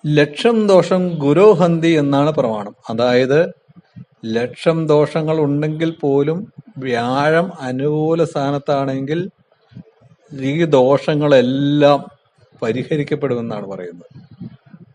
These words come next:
അപ്പോൾ വ്യാഴം കനിഞ്ഞ് അനുഗ്രഹിച്ച നക്ഷത്രങ്ങൾ ഏതൊക്കെയാണെന്ന് നമുക്കൊന്ന് പരിശോധിച്ച് നോക്കാം.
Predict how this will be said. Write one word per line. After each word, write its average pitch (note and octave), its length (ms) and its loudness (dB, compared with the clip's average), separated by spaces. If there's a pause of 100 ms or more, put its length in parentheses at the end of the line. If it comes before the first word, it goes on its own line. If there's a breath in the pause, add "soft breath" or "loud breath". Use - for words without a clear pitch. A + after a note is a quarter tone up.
(140)
അപ്പോൾ D3+ 540 2
വ്യാഴം C#3 640 2 (1200)
കനിഞ്ഞ് D#3+ 360 4
അനുഗ്രഹിച്ച D3+ 520 2
നക്ഷത്രങ്ങൾ D3+ 640 0
ഏതൊക്കെയാണെന്ന് D3 460 2
നമുക്കൊന്ന് C#3+ 560 -4 (640)
പരിശോധിച്ച് C#3 440 2
നോക്കാം. - 420 -8